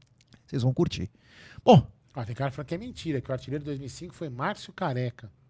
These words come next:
Speaker 1: Nossa, Márcio Careca era lateral esquerdo. Era Marcinho. <laughs> É, Egidião, muito obrigado. Valeu. Estamos juntos. Segunda-feira estamos de volta.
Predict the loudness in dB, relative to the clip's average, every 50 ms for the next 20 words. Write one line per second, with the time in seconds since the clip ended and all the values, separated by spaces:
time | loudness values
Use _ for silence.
0 | _ _ -14 -10 -10 -8 -8 -10 -12 -14 -18 -20 -20 -20 -20 -16 -14 -14 -12 -10
1 | -10 -10 -10 -8 -8 -8 -8 -8 -8 -8 -6 -6 -6 -6 -6 -10 -10 _ _ _
2 | -20 _ -20 -20 -20 -20 -20 -20 -14 -12 -8 -4 -4 -2 -2 -2 -2 -2 -2 -4
3 | -6 -8 -8 -8 -8 -10 -12 -18 -20 -16 -16 -16 -16 -16 -20 -20 _ _ -20 -20
4 | -20 -20 -20 -20 -14 -10 -6 -4 -2 -2 0 0 0 0 0 0 0 -2 -2 2
5 | 2 4 4 4 2 0 -4 -6 -2 -2 -2 -2 -2 0 2 2 2 2 2 0
6 | -4 -4 -6 -12 -20 -20 -20 -20 -20 _ _ _ _ _ -12 -4 4 6 8 8
7 | 10 10 8 8 6 4 0 -6 _ _ _ _ _ _ -20 _ _ -14 -8 0
8 | 0 2 4 4 4 4 4 0 0 -4 -6 -8 -6 -6 -4 -2 -2 -2 -2 0
9 | -2 -2 -2 -2 -4 -2 -2 -2 0 -2 -2 0 0 0 -2 -2 -6 -12